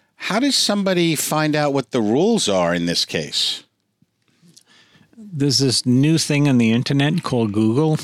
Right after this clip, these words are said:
Speaker 2: It actually does
Speaker 1: Oh.
Speaker 2: work, and you can get some, some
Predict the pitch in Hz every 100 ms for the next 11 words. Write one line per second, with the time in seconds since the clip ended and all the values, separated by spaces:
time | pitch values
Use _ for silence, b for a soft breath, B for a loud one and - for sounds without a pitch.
0 | - 127 113 110 127 139 131 107 135 123
1 | 127 120 165 175 - 131 127 123 120 120
2 | 143 160 170 165 - 156 147 156 - -
3 | 156 135 113 135